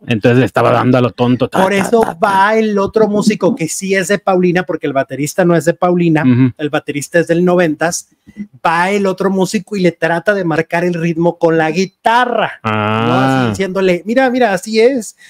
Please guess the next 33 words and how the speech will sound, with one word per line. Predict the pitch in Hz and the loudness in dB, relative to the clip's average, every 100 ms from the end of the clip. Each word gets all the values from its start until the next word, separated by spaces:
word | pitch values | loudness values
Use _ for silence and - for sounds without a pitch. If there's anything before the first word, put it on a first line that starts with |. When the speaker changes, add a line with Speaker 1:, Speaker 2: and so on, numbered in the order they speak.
| _ | _
Speaker 2:
por | - 185 | -6 -4
así | 160 220 | -4 -2
es | 226 | 0
la | 226 | 0
tono, | 233 277 | 2 2
el | 240 185 | 2 0
tono". | 269 302 - _ - - | 2 2 2 _ -20 -4
Y | 160 | -2
p-, | 170 180 _ | -2 -4 _
cuando | - 165 151 - | -2 -2 -2 -2
Paulina | 147 139 160 | -2 0 -2
se | 180 | 0
da | 185 | -2
cuenta, | 185 208 165 131 | 0 -2 -2 -6
pues | 143 | -6
se | - 143 | -16 -14
pone | 131 131 | -14 -10
muy | 127 127 123 | -10 -10 -8
furiosa. | - 170 190 226 - - - - - | -2 0 2 2 -2 -10 -14 -14 -2
Speaker 1:
Mm. | 117 110 110 110 101 | 2 4 4 2 0
Speaker 2:
Pero | 196 185 | 0 2
él | 220 | 2
dice | 233 233 277 | 2 0 -2
que, | - 233 202 175 - | 0 2 2 0 -2
que | 190 196 | -2 0
no, | 233 320 370 370 | 2 2 2 4
no | 339 | 6
hay | 320 | 4
problema, | 330 320 262 277 269 | 4 4 4 2 2
que | 208 | 0
entiende | 175 202 226 240 | 0 0 2 0
que, | - 165 - _ _ - | 2 0 -2 _ _ -4
cucú. | 220 269 - 254 262 240 240 240 240 | -2 -2 2 4 4 4 4 2 -2